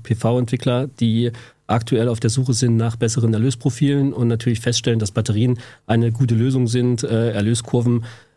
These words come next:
äh, attraktiver, besser zu vermarkten. Das heißt, äh, Sonnenenergie aus den Mittagsstunden in den Abend zu schieben und dort, äh, mehr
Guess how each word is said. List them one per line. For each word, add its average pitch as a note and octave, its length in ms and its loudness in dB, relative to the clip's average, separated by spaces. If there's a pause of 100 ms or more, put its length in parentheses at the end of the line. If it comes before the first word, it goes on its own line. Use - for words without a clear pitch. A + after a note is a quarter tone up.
äh, A#2 80 0
attraktiver, B2 680 0
besser B2 220 0
zu - 120 -2
vermarkten. C3 600 2
Das G#2+ 160 -4
heißt, A#2 280 0
äh, A#2 280 2
Sonnenenergie A#2+ 720 0
aus A2+ 200 -4
den A#2 120 2
Mittagsstunden A#2 500 0
in G#2+ 60 0
den A2 120 0
Abend A#2 300 0
zu A#2+ 100 -4
schieben A#2+ 320 0
und G#2+ 220 -2
dort, A#2 300 -2
äh, A2 280 0
mehr A2 400 0